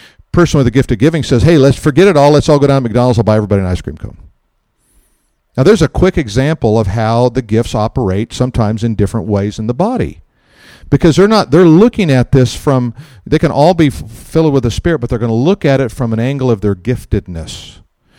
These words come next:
And that's why sometimes when you see someone's gift, you don't understand them because you want them to approach a problem exactly the same way you, but we can't 'cause we can't work together that way.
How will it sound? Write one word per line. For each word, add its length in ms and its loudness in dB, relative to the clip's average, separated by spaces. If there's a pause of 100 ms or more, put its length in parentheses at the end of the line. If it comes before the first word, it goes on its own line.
(200)
And 100 -2
that's 200 2
why 120 4
sometimes 500 -2
when 100 0
you 120 2
see 220 0
someone's 360 -4
gift, 320 0
you 80 4
don't 220 2
understand 760 -2
them 260 -4
because 300 -4
you 100 0
want 320 -2
them 200 -2
to 180 -2 (280)
approach 440 -2
a 60 -2
problem 420 -4
exactly 500 -2
the 80 -2
same 240 -6
way 120 -2
you, 200 -2 (240)
but 120 0
we 140 0
can't 580 -4 (160)
'cause 280 -2 (300)
we 260 2
can't 260 -4
work 220 -2
together 440 2
that 180 0
way. 360 -8